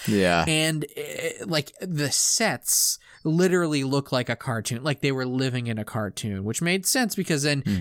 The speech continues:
Speaker 2: it would sort of transitioned to the cartoon portion at a certain point, so everything would go from live action to the cartoon, and it was sort of seamless. That's where my brain went with it, because it's the same animation studio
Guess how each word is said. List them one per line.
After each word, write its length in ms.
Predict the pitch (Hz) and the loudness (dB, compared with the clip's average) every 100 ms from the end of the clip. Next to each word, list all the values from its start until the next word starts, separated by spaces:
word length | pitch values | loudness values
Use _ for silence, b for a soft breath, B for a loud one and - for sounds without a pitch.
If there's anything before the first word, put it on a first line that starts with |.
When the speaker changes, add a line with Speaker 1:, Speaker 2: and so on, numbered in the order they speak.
| 80 | 0
Speaker 2:
it 120 | 165 | 0
would 180 | 156 139 | 0 2
sort 280 | - 160 139 | 2 2 2
of 220 | 131 - b b b _ - | 0 -2 b b b _ -6
transitioned 960 | - 156 135 127 120 143 - 127 120 | -2 0 0 0 0 0 0 -4 -4
to 100 | - | -2
the 80 | 127 | -2
cartoon 600 | 120 131 120 - 135 127 | -2 -2 -2 -2 -4 -2
portion 440 | 123 131 113 - 120 | -2 -2 -2 -4 -4
at 160 | - 120 | -2 -2
a 40 | |
certain 360 | 113 - 117 113 | -2 -2 -4 -6
point, 500 | - 113 113 120 - | -4 -2 -2 -4 -2
so 200 | - 120 | 0 0
everything 460 | 110 120 120 120 117 | 2 0 -2 -2 -2
would 260 | 113 107 - B B | -4 -4 -12 B B
go 120 | - 113 | -4 -4
from 220 | 120 113 | -2 -4
live 260 | 113 110 | -2 -2
action 320 | 110 107 107 113 | -2 -2 -4 -4
to 100 | 113 | -4
the 80 | 110 | -4
cartoon, 440 | 113 98 - 117 | -4 -4 -4 -4
and 120 | 117 | -2
it 20 | |
was 160 | 110 107 | -2 0
sort 220 | - 113 | 0 -2
of 80 | 101 | -2
seamless. 580 | - 117 117 135 156 - B B - | -2 -2 -4 -2 0 -2 B B -2
That's 340 | 143 151 151 | 2 2 2
where 100 | 147 | 0
my 200 | 127 120 | 0 0
brain 340 | 113 117 113 107 | 0 0 -2 -4
went 200 | 101 - | -6 -6
with 140 | 101 | -6
it, 120 | 92 | -4
because 320 | - 151 156 | -2 0 0
it's 120 | 143 - | 0 0
the 80 | |
same 460 | 131 - 123 135 147 - - | 0 0 0 -2 -4 -4 -4
animation 560 | 135 151 131 117 117 | -2 0 0 -2 -2
studio 640 | 101 - 98 85 87 95 | -2 -2 -2 -4 -2 -4